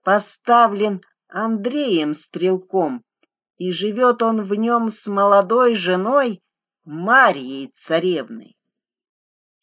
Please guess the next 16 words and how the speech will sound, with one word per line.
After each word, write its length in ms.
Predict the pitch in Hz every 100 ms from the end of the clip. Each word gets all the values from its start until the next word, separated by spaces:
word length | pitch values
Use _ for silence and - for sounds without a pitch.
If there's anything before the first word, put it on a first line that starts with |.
| _
Еще 760 | 143 123 143 - - - 170 160 _ _ _
пуще 580 | 220 180 - - - 123
разгневался 1200 | 139 151 - 151 170 185 151 117 131 - - 151
царь, 480 | _ - 190 170 - _ _ _ _ _ _ _
посылает 680 | 147 143 165 170 196 202 196
узнать, 720 | 208 175 185 202 156 - - _ _ _ _ _ _
ходил 600 | - 262 254 269 214 143
ли 260 | 127 139 -
Андрей 560 | 160 156 160 160 147
туда, 560 | - 147 156 196 226 214 _ _ _ _
не 200 | 180 185
знаю 720 | 156 147 175 196 202 185 170
куда, 560 | - 190 180 202 127 80 _ _ _ _ _ _ _
принес 600 | 160 160 180 180 175 160
ли 140 | 165
то, 460 | 170 196 220 247